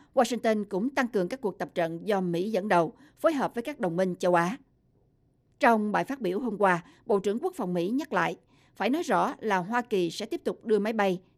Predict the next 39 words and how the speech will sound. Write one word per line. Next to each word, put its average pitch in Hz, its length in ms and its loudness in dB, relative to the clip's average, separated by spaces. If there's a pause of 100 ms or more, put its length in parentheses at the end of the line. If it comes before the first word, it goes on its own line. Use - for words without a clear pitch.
tàu 185 140 4
bè 170 240 2 (300)
qua 254 200 2
lại 175 280 0
và 175 100 -4
hoạt 170 220 -6
động 165 260 -2
ở 180 100 0
bất 269 260 -8
cứ 285 220 -2
nơi 247 120 -2
nào 180 240 -2
luật 165 320 -2
quốc 233 220 -2
tế 202 200 0 (100)
cho 185 120 0
phép, 220 260 -2 (460)
như 240 200 4
những 220 240 2
gì 220 100 4
chúng 226 160 -2
ta 240 120 -4
đang 202 180 -4
làm 180 300 2
trên 185 200 2
khắp 240 280 -8
thế 214 80 -4
giới. 190 300 4 (880)
Ông 214 280 2
cũng 190 280 -2
đồng 180 160 2
thời 175 200 -2
nhấn 180 160 -2
mạnh 180 160 0
rằng 170 260 2 (360)
tất 381 120 -2
cả 240 100 -2
chúng 294 180 -2
ta 226 260 0